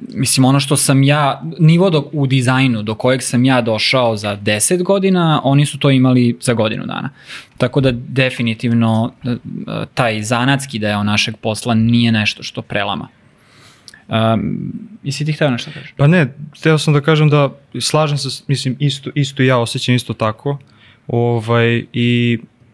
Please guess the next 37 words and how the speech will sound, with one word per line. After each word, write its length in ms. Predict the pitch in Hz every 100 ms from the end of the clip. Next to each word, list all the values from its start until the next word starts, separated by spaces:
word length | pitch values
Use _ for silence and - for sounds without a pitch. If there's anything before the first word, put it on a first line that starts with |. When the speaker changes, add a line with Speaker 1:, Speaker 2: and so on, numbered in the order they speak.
| _ _ _ _ _
Speaker 2:
vi 140 | 131 143
ćete 220 | 160 160
imati 260 | 165 165 147
te 160 | 156
prepreke 560 | 147 147 151 147 139 123
da 140 | 131
li 100 | 139
da 80 | 127
budem 260 | 123 139 131
specijalista 720 | 135 120 123 120 127 - 120
ili 120 | 113
generalista 800 | 117 110 107 107 113 - 156 156 _ _ - -
i 100 | 117
kako 260 | 143 139
budete 340 | 135 151 143 139
kroz 180 | 131 -
studije 480 | 151 147 131 123
išli, 380 | 147 - 202 208 - - - _ _ _
a, 420 | - 120 117 120 113
otkrivat 440 | 123 - 135 143 147
ćete 280 | 147 143
različite 540 | 131 135 160 143 139 135
stvari 580 | - 131 147 143 131 120
koje 240 | - 127
dotiču 480 | 120 123 143 139 123
dizajn 480 | 117 113 127 127 123
u 60 |
ovoj 220 | 120 123
ili 140 | 120 120
onoj 160 | 120
meri 400 | 113 107 127 170
i 160 | - 135
zanimat 380 | 127 135 156 180
će 120 | 135
vas 140 | 117 123
različite 420 | 120 117 117 113
stvari 520 | - 107 104 120 185